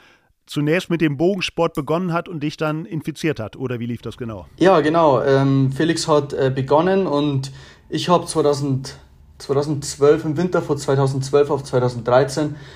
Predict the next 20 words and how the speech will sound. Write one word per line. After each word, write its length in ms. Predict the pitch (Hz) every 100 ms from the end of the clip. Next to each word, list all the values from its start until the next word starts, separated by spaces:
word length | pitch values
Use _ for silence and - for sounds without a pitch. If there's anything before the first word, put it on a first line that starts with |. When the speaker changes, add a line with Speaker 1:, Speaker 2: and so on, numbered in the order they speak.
| - -
Speaker 2:
dann, 320 | 131 131 127
äh, 280 | 110 123 120
Bogenschießen 480 | 143 151 - 135 -
angefangen, 400 | 156 - 180 175
ganz 220 | 143 143 143
normal, 500 | 131 131 165 190 151
als, 480 | 127 123 117 - -
äh, 460 | 120 113 113 113 139
in 100 | 123
einem, 460 | 113 113 110 107 - - - - - -
äh, 380 | 117 113 113 110
in 340 | 107 - 123
einem 100 | 117
Anfängerkurs. 800 | 139 180 196 190 - 208 226 - - - - - - - - - - - -
Und, 500 | 156 156 165 135 -
äh, 220 | 147 147
Felix 400 | 143 180 190 139
war 120 | 151
da 80 | 147
schon, 380 | 139 147 139